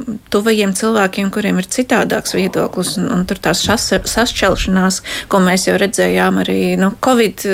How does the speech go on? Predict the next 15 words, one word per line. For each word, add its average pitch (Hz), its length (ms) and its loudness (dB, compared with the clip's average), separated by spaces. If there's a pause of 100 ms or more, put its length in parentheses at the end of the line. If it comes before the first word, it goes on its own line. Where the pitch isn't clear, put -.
(120)
un 190 140 2
vakcinācijas 208 680 0
gadījumā, 196 600 2 (360)
nu, 220 100 2
ka 233 80 4
šis 220 200 0
risks - 400 0
pastāv 220 720 0 (180)
jau, 214 160 4 (160)
jau 220 160 2
arī 226 260 2
tagad, 311 560 0
un, 95 400 0
un, 98 500 -2 (720)
um, 180 260 4